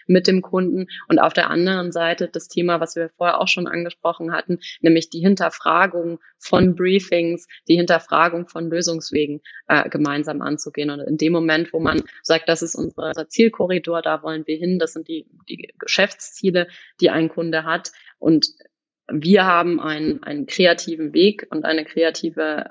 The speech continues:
ähm, ja, kreatives Methodenset, wie wir da hinkommen",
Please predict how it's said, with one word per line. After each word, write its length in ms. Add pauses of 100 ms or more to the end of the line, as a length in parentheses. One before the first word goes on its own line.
ähm, 320 (720)
ja, 220
kreatives 500
Methodenset, 720 (260)
wie 140
wir 80
da 80
hinkommen", 580